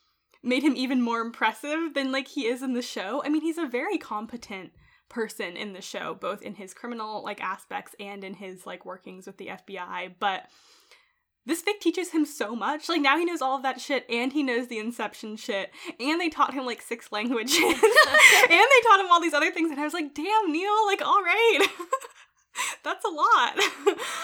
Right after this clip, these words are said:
Um, so if anything, I was sort of like, "Wow, he's even more, like, well-developed at the end of this <laughs> fic." Um, which was fun, honestly, and, like,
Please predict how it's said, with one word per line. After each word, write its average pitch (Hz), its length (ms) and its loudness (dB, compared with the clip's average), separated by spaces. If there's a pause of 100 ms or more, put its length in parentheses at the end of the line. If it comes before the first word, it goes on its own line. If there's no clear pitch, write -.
(180)
Um, 240 680 2
so 302 280 4
if 294 160 0
anything, 339 440 0
I 247 100 2
was 247 120 -4
sort 247 180 -4
of 240 100 -6
like, 226 200 -6
"Wow, 226 600 4
he's 302 260 0
even 302 260 0
more, 240 240 2
like, 226 220 -2
well-developed 220 880 0
at 247 140 0
the 233 100 0
end 269 160 2
of 240 140 -4
this 370 200 -4
<laughs> - 60 -8
fic." 453 380 4 (720)
Um, 247 520 2
which 330 180 -4
was 440 200 0
fun, 285 300 0
honestly, 208 640 -8
and, 208 160 -10
like, 208 280 -10